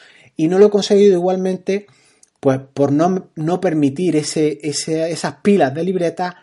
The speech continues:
más de un nivel. Permite padre, o sea, un título principal, y las hijas. Entonces, están muy limitados con los de las pilas. Eh, aparte, sobre todo, de las distracciones que te otorga,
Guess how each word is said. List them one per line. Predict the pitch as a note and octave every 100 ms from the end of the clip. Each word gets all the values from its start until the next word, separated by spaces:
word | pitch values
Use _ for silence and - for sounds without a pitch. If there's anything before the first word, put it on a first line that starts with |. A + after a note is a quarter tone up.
| _ _
más | C#3+ D3+ C3
de |
un | C3+
nivel. | A#2+ G#2 F#2 -
Permite | G#2+ A2 C3+ C3+
padre, | A2+ F3+ G3 G3 G#3+
o | D3+
sea, | C3+
un | B2
título | B2+ C#3+ C3+ D3
principal, | D3 F#3 A3 G#3 F#3+ G3+ _ _
y | - C3
las | - -
hijas. | C#3 - G2+ -
Entonces, | G#2 C3 - D#3 - _ _
están | - C3+ D3 D3
muy | D#3
limitados | D#3+ E3 D#3 D#3+ F3 G3+ _ _ _ _
con | - A#2
los | A2+
de | G#2+
las | G2 -
pilas. | - A2 F2 - _ _ _ _ _ _
Eh, | C3 B2 B2 B2 C3
aparte, | C#3 C3+ F#3 G#3 G3 G3
sobre | F3+ C#3 C3+
todo, | D#3 E3+ F3+ F#3+ _
de | B2+ B2+
las | A#2 A2
distracciones | B2 - A#2+ A2+ D#3 D#3 C3+
que | - C3+
te |
otorga, | A#2+ A#2 D3+ B2+ G#2 -